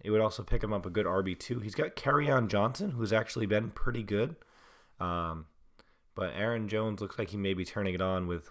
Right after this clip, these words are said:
one less mouth to feed in the Packers backfield. Um, by giving up Keenan Allen, he would have to rely on a wide receiver core of,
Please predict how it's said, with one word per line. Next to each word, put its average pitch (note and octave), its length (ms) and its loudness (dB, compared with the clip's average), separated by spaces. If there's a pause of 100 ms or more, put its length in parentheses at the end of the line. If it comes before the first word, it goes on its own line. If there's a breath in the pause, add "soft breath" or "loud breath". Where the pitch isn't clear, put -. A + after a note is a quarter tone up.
one F#2 160 -2
less F2 200 -2
mouth F2+ 240 -2
to F#2 80 -10
feed F#2 240 -4
in E2+ 60 -6
the D#2+ 60 -8
Packers - 420 -6 (340)
backfield. E2 520 -8 (720 loud breath)
Um, D2+ 380 -4 (380)
by G2+ 120 0
giving C#3 260 2
up C#3+ 160 2
Keenan C#3+ 320 -2
Allen, A2 480 0
he G#2+ 140 -2
would G2+ 140 0
have G#2 200 0
to G2 100 -4
rely G2 480 2
on F#2+ 480 0 (880 loud breath)
a F#2 100 -6
wide F#2+ 300 0
receiver G#2 520 -4
core G#2+ 460 2
of, F2+ 640 -6